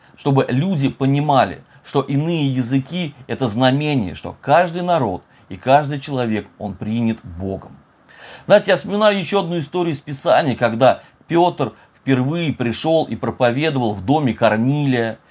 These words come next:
И для него это было большое такое вот испытание, как прийти к язычникам и начать им проповедовать. И когда он увидел, что Дух Святой сошел на них,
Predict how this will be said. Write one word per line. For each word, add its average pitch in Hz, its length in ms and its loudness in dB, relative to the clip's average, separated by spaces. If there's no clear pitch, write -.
И 117 60 -6
для 139 120 0
него 180 140 0
это 151 120 0
было 151 200 0
большое 147 640 0
такое 151 340 -2
вот 131 380 0
испытание, 147 960 0
как 120 220 2
прийти 131 340 -2
к 110 80 -12
язычникам 127 680 -4
и - 100 -8
начать 117 400 0
им 123 120 -2
проповедовать. 120 720 0
И 117 80 -4
когда 180 260 4
он 196 120 2
увидел, 190 280 -2
что 139 120 -6
Дух 160 280 -4
Святой 147 300 -4
сошел 151 420 -2
на 143 140 2
них, 156 340 -6